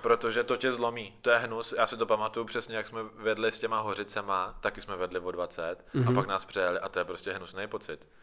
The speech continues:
Speaker 2: Jo,
Speaker 1: Když,
Speaker 2: no.
Speaker 1: když, když víš, když si říkáš: „Ty vole, to už, to už se nemůže
Speaker 2: Jenže
Speaker 1: nic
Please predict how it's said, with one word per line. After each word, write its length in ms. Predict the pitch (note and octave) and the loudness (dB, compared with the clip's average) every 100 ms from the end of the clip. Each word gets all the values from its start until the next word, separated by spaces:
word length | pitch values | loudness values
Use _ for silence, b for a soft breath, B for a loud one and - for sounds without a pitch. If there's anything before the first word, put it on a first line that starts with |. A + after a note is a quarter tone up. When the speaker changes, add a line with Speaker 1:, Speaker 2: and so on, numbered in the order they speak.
| B | B
Speaker 2:
Jo, 140 | C3 A#2 | 0 2
Speaker 1:
Když, 140 | G#2 | 2
Speaker 2:
no. 100 | G2 A2+ | 0 0
Speaker 1:
když, 240 | A2 - A#2 | -2 -2 -2
když 200 | A2 G2+ | -2 -2
víš, 320 | G#2 F#2+ - | -2 -2 -4
když 140 | A2 | -4
si 120 | A2+ G#2+ | -2 -2
říkáš: 320 | G#2+ F#2 - | 0 0 0
„Ty 100 | G2+ | 0
vole, 120 | F#2+ | 0
to 100 | F#2 | 0
už, 240 | F2+ - | -8 -10
to 120 | - E2 | -8 -8
už 120 | - | -10
se 220 | E2 F2 | -8 -8
nemůže 200 | E2 A#2 | -4 0
Speaker 2:
Jenže 140 | |
Speaker 1:
nic 40 | A2+ | 4